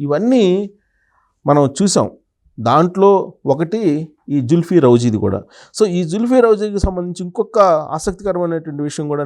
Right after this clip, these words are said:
నేను చెప్తాను. ఏంటంటే, అనురాగ్ ఉంది కదా, అనురాగ్ సమస్య, అనురాగ్ కంపెనీకి సంబంధించి జగన్మోహన్ రెడ్డి తోటి లింక్ అప్ అయినటువంటి కంపెనీ ఇది. అనురాగ్ సమస్య కూడా ఉంది. దీనికి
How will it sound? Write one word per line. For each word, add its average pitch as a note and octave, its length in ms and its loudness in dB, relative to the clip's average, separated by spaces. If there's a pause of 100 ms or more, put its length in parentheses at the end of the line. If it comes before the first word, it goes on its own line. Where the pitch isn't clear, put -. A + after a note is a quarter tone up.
నేను B2+ 180 -4 (320)
చెప్తాను. F#2+ 340 -8 (640)
ఏంటంటే, D#3 420 0 (800)
అనురాగ్ A#3 440 2 (480)
ఉంది D#3 180 -6
కదా, F3+ 120 -2 (100)
అనురాగ్ E3 240 -2 (100)
సమస్య, A#2+ 300 -6
అనురాగ్ F#3 360 0
కంపెనీకి D3 480 -4
సంబంధించి A2 460 -6 (600)
జగన్మోహన్ F3+ 400 2
రెడ్డి D#3+ 140 -4
తోటి E3 220 -6
లింక్ F3+ 200 -4
అప్ - 140 -8
అయినటువంటి C3 440 -4
కంపెనీ A2 320 -4
ఇది. F2 100 -8 (500)
అనురాగ్ A#3+ 400 2
సమస్య G3 340 -4
కూడా F3 160 -2
ఉంది. A2+ 180 -6 (500)
దీనికి B3+ 300 0